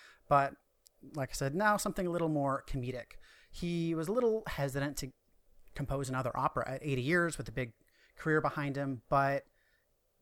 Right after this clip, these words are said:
he was happy with the result, although it was not immediately successful. It took two famous, uh, conductors, Toscanini and Von Karajan, to kind of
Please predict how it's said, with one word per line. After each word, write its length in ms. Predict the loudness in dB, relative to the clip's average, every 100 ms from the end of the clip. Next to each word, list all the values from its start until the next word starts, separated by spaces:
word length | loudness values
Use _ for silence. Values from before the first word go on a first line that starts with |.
| _ _
he 100 | -2
was 100 | 0
happy 200 | 0 0
with 100 | 0
the 80 | 2
result, 320 | 4 4 4
although 220 | 2 0
it 80 | 0
was 100 | 0
not 120 | 0
immediately 420 | 2 4 2 0 -4
successful. 680 | -6 -4 -4 -2 -2 -2 -4
It 180 | -6
took 420 | -2 -2 -2 -10 -20 _ _ -20 -8
two 340 | 0 2 0
famous, 760 | 0 -2 -2 -2 -4 -4 -6 -12 _ _ _ _ _ -10
uh, 140 | -8
conductors, 600 | -8 -8 -8 -4 -2 0
Toscanini 800 | 0 0 0 0 0 2 2 0
and 280 | -2 -6 -6
Von 200 | -6 -6
Karajan, 680 | -4 -2 0 0 0 -2 -6
to 220 | -10 -10
kind 160 | -8
of 100 | -10